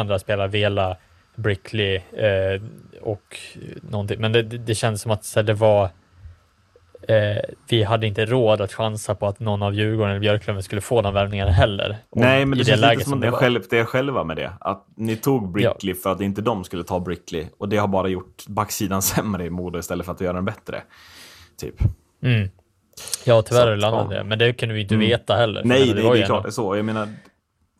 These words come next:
Speaker 2: ni får en period innan slutspelet. Alltså, så här,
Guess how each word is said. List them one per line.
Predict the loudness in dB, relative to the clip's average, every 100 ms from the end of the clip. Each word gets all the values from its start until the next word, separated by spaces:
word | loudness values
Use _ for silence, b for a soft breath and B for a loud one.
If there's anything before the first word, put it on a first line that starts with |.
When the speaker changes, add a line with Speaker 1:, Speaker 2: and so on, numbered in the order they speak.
| _ _ _ _
Speaker 2:
ni | -6 -4
får | -2 0 0
en | 0
period | -2 0 0
innan | 0 -2
slutspelet. | -4 -4 -2 -2 -2
Alltså, | -4 -4
så | 0 0
här, | 0